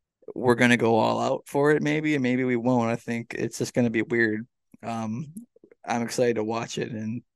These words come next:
um, I'm gonna be rooting for, like, any other regular season game, probably, like I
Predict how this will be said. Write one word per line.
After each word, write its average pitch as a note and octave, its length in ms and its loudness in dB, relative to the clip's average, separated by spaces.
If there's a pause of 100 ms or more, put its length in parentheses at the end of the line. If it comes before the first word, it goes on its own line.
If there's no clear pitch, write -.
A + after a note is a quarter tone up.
(120)
um, G#2 360 -12 (460)
I'm G#2+ 120 0
gonna A#2 120 4
be A2+ 120 0
rooting A2+ 240 0
for, A2+ 180 -4
like, A2+ 160 -4
any A2+ 180 0
other A2+ 180 0
regular A#2 300 0
season B2 260 -2
game, A#2+ 200 2
probably, B2+ 340 2
like B2 180 0
I A#2 240 -4